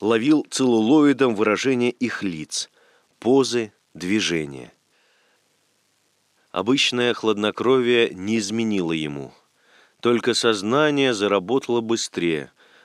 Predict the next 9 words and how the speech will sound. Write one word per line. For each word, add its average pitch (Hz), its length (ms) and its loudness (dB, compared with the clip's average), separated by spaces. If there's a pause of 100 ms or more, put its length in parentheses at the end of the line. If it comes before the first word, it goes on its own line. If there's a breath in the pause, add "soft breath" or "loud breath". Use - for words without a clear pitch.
(100)
время 135 600 0
как 123 260 -2
бы 113 260 -4
остановилось, 92 1080 -8 (420)
а 76 100 -4
зрение 104 680 -4 (120)
удвоилось. 73 840 -8 (1800)
По 110 140 -2
временам 104 540 -4